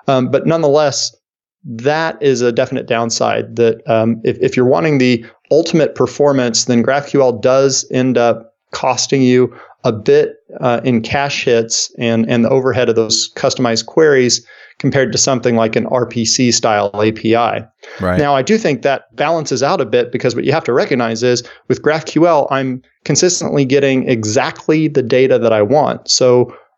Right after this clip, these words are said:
Speaker 1: over the wire, my call is lighter with graph Q L than with alternative technologies. So, uh, it's not necessarily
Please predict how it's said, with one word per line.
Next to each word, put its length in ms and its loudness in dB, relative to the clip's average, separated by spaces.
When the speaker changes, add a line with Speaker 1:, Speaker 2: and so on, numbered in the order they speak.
Speaker 1:
over 240 2
the 100 4
wire, 840 2
my 220 -2
call 420 2
is 140 0
lighter 680 2
with 220 -8
graph 260 -2
Q 240 -2
L 200 4
than 220 0
with 240 0
alternative 540 0
technologies. 800 0
So, 500 4
uh, 280 -6
it's 240 -2
not 180 -2
necessarily 1000 2